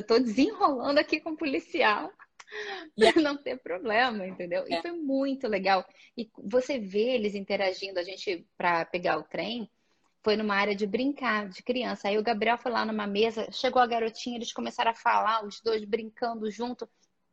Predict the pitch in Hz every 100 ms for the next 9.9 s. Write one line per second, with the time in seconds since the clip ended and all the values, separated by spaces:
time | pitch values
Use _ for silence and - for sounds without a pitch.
0 | _ _ _ - 247 233 233 240 240 -
1 | 240 262 262 - 226 185 202 247 190 196
2 | - 190 - - _ 233 277 302 254 247
3 | 254 214 160 160 - 226 254 262 196 196
4 | 180 170 165 156 - 220 214 214 226 226
5 | 220 247 233 - 233 - _ _ - 240
6 | 311 415 339 269 269 294 277 - 226 214
7 | - 220 220 220 214 214 208 202 226 240
8 | - 226 214 220 208 202 220 220 214 202
9 | 208 208 175 - 196 190 185 180